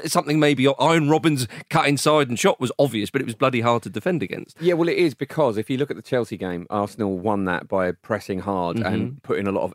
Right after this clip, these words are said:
Speaker 2: effort in, and that is, that is a more effective tactic for Arsenal than it is relying on their quite shaky defence sometimes. So I
Speaker 1: Yes.
Speaker 2: think they, they, they went for it in the way that,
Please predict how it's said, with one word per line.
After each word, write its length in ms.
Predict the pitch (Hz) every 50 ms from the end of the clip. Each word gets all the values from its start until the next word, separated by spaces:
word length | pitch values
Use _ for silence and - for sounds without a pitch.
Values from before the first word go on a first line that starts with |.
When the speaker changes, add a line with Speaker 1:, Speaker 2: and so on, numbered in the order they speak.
| - -
Speaker 2:
effort 240 | 113 - - -
in, 160 | - 90 87 87
and 140 | 90 95
that 140 | 101 101 -
is, 160 | 98 92 -
that 200 | - 110 107 -
is 100 | - 98
a 60 | 101 95
more 300 | 95 101 107 107 104 101
effective 480 | - - - 113 - - - 104 90
tactic 400 | _ - 104 - - - - -
for 120 | - 101 95
Arsenal 360 | 92 90 90 - 98 92 90
than 100 | 90 90
it 60 | 78
is 180 | 95 92 87 - _ _
relying 520 | - 101 95 95 98 98 98 95 95 92 92
on 220 | 92 95 95 - -
their 280 | - 101 95 92 85 _ - _ _ _
quite 260 | - - 110 107 - -
shaky 300 | - 117 110 101 - 98
defence 380 | - 104 - 127 131 123 -
sometimes. 420 | - 104 87 - - 85 82 82 -
So 80 | 104
I 40 | 95
Speaker 1:
Yes. 120 | 98 92
Speaker 2:
think 240 | - 113 104 - - _ _ _ _ _ -
they, 120 | 113 107 110
they, 300 | 92 - 113 113 110 110
they 180 | 98 - 110 104
went 280 | 98 104 123 131 - -
for 140 | - 113
it 80 | 101 90
in 120 | - 98 98
the 80 | 95
way 240 | 92 98 98 95 95
that, 180 | 87 92 -